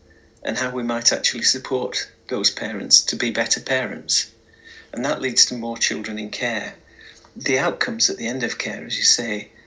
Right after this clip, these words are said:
are really not good. Uh, and I, I'm not sure which research, uh, you were looking at. Um, one I've seen recently shows that in Wales,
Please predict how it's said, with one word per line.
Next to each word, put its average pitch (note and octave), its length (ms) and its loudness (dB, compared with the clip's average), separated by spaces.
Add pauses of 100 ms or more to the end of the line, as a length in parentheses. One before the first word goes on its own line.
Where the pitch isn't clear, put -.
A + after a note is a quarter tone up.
(260)
are A2+ 440 -2
really A#2+ 420 0
not A2 260 -2
good. G#2 320 -2 (580)
Uh, G#2+ 400 2
and A2 500 0 (760)
I, - 200 -2
I'm A2+ 140 2
not B2+ 140 0
sure C3 160 4
which A#2 320 0
research, - 640 0 (280)
uh, G#2 280 0
you - 180 -6
were B2+ 80 -2
looking A#2 300 -2
at. - 240 -2
Um, A2 140 -4 (120)
one A#2+ 800 0
I've B2 220 2
seen - 640 0
recently A2+ 480 -2
shows A2+ 400 -2
that A#2 140 -4
in A#2 180 -2
Wales, A#2 460 2